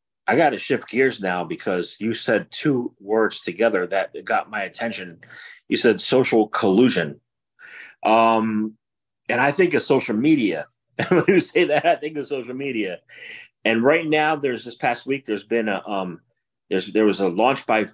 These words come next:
Instagram called Threads, which is a competitor to Twitter. Um, you know, and a lot of people were jumping up and down saying they would love the idea of,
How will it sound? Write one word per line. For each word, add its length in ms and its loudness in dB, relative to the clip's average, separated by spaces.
Instagram 640 -2
called 360 -4
Threads, 640 -2
which 220 -10
is 180 -8
a 100 -18
competitor 560 0
to 200 -4
Twitter. 500 0
Um, 540 0
you 120 -10
know, 440 -4
and 640 -6
a 80 0
lot 220 2
of 80 -4
people 260 0
were 120 2
jumping 340 -4
up 120 -8
and 140 -10
down 300 -2
saying 420 -4
they 120 -2
would 140 -6
love 200 -2
the 160 0
idea 520 -2
of, 220 -8